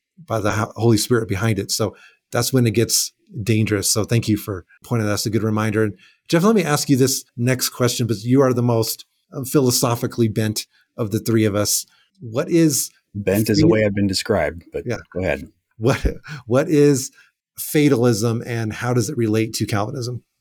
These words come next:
Speaker 2: Fatalism is the idea that everything that's gonna happen is just gonna happen and nothing you do makes a difference,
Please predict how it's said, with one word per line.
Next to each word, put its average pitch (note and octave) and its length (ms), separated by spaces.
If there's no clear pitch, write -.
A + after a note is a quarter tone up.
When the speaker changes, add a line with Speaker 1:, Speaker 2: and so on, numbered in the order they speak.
Speaker 2:
Fatalism C#3+ 680
is A2 100
the G#2+ 120
idea G2+ 260
that F#2+ 160
everything B2 480
that's G2+ 160
gonna G2+ 200
happen F#2 320
is D#2+ 140
just - 260
gonna G2 180
happen F2 420
and F2 160
nothing G2+ 440
you F#2+ 160
do F2 380
makes F2+ 300
a F#2 60
difference, E2 560